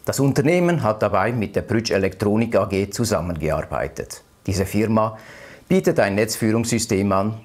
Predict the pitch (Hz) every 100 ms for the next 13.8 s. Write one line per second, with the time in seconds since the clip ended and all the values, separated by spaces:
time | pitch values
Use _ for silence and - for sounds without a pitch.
0 | - 69 - 107 113 - - - 76 73
1 | 104 117 117 - - _ 107 92 95 98
2 | 104 101 92 92 107 104 87 65 62 62
3 | 65 55 53 - - - _ _ - -
4 | 71 92 101 107 104 82 - 92 104 95
5 | 104 104 85 92 110 107 113 110 120 120
6 | - - - 110 113 101 98 107 131 113
7 | - 113 110 95 90 95 98 - - 82
8 | 85 - 92 80 - 92 92 - 53 60
9 | 60 - - _ - 73 71 80 80 98
10 | 101 107 - - - - - - - 156
11 | - 76 - - 120 123 107 90 90 -
12 | 92 - - 113 131 127 98 98 - 95
13 | 85 85 92 110 120 120 123